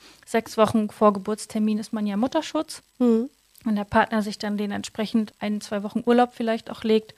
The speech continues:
Speaker 2: Mhm.
Speaker 1: ist ja auch wirklich, ähm, ja, die theoretische Möglichkeit da.
Speaker 2: Ja.
Speaker 1: Wenn jetzt nicht gerade beim Partner vielleicht ein Riesenprojekt ansteht oder
Speaker 2: Mhm.
Speaker 1: eine, weiß ich nicht, eine Buchveröffentlichung oder
Speaker 2: Ja.
Speaker 1: so.
Speaker 2: Da würde ich halt nur drauf achten, dass man dann vielleicht nicht mehr ganz so weit wegfährt,
Speaker 1: Genau.
Speaker 2: ne? Weil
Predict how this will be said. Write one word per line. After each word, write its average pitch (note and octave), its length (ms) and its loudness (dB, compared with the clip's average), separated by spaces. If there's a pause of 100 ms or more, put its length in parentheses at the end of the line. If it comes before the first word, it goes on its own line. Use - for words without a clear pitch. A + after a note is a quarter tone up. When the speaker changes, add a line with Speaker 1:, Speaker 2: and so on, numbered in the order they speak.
Speaker 2:
Mhm. G3+ 300 2 (460)
Speaker 1:
ist - 160 -6
ja G#3 100 4
auch G3+ 140 -4
wirklich, G#3+ 380 -6
ähm, G3+ 380 -2
ja, F3+ 180 -6
die F#3 100 -14
theoretische G#3 560 0
Möglichkeit G3 580 -6
da. G3+ 260 4 (100)
Speaker 2:
Ja. G3 180 0
Speaker 1:
Wenn G#3 120 0
jetzt G3+ 200 2
nicht G#3 160 -4
gerade G3+ 320 6
beim F#3 200 -2
Partner G#3 320 -2
vielleicht F#3+ 340 -10
ein G#3+ 40 -2
Riesenprojekt G3+ 600 -2
ansteht G3 460 -4
oder F#3 220 2
Speaker 2:
Mhm. F3+ 60 4
Speaker 1:
eine, F#3 280 4 (400)
weiß F#3+ 160 -4
ich F#3+ 120 -8
nicht, G3 200 -14
eine G#3+ 80 2
Buchveröffentlichung G#3 920 4
oder G3+ 220 6
Speaker 2:
Ja. F3+ 40 6
Speaker 1:
so. G3+ 220 0 (380)
Speaker 2:
Da G3 120 10
würde A3+ 100 10
ich G#3+ 140 6
halt F#3+ 160 10
nur F#3+ 140 10
drauf F#3 240 8
achten, F#3+ 500 6
dass - 200 -2
man F3 240 6
dann E3+ 180 4
vielleicht E3+ 300 0
nicht E3 120 -2
mehr E3+ 100 6
ganz F3 200 2
so E3+ 140 -6
weit F3 320 0
wegfährt, - 240 -2
Speaker 1:
Genau. F#3+ 340 8
Speaker 2:
ne? G3 180 10
Weil F3 200 10